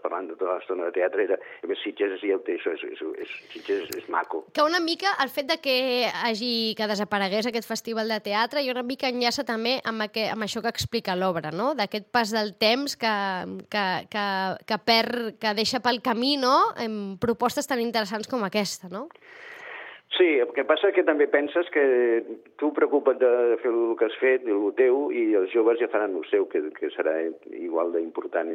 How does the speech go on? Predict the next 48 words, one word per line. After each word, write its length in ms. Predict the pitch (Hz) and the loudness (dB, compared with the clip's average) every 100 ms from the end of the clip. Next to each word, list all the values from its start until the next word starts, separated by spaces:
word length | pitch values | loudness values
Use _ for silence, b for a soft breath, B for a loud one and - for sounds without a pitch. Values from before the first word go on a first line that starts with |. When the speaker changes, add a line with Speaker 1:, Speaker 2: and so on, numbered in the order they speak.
| 85 80 | -6 -8
Speaker 1:
i... 240 | 78 - _ b b b b b | -10 -12 _ b b b b b
Saps 160 | - - | -6 -2
què 80 | 208 | 0
vull 140 | 180 160 | 0 -2
dir? 80 | - | -2
Speaker 2:
Mhm. 460 | 254 240 - 233 339 _ _ _ _ _ | -2 -4 -4 -4 -6 _ _ _ _ _
Speaker 1:
Que, 100 | - - | -8 0
clar, 160 | 95 92 | 0 2
sempre 160 | 113 101 | 0 0
ens 140 | 104 110 | 0 0
ho 20 | |
mirem, 360 | 107 107 110 107 - 92 | 2 2 2 -4 -10 -10
tu 140 | 90 98 | -10 -4
mires, 240 | 101 110 | 0 0
és 160 | 113 107 | 0 2
allò, 240 | 98 98 | 2 2
"El 80 | 98 - | 0 -2
campo, 260 | 110 107 104 - | 0 0 0 -2
el 80 | 101 107 110 | -2 0 -2
tiempo 240 | 117 104 | -2 0
pasado 320 | 107 107 110 110 | 2 4 2 2
fue 80 | 110 | 0
mejor". 280 | 107 92 90 | -4 -2 -2
No, 160 | 107 104 | 2 0
és 80 | - | 0
que 80 | 92 | -4
tu 80 | 110 | -4
estaves 320 | 107 104 90 | 2 4 4
millor. 320 | 82 80 71 - _ _ _ _ | -2 -6 -8 -12 _ _ _ _
Speaker 2:
Mhm. 320 | 240 208 202 202 B B - | -8 -6 -8 -10 B B 2
Va, 140 | 262 | 2
no 120 | 269 262 | 4 2
sé, 240 | - 240 | 4 4
però 140 | 247 254 | 4 0
en 60 | |
qualsevol 340 | 240 233 247 233 | 0 0 0 0
cas 160 | 226 | 0
el 100 | 254 | 0
festival 380 | 269 262 226 226 | -4 -6 -4 -2
no 80 | 262 | -2
s'ha 100 | 269 | -2
tornat 300 | 220 208 190 | -4 -6 -4
a 80 | 180 | -2
fer, 300 | - 240 202 | 0 2 2
eh? 40 | |
Mai 200 | 233 202 | 0 -2
més, 280 | 196 247 208 | 2 2 2
eh? 200 | 185 302 | -2 -4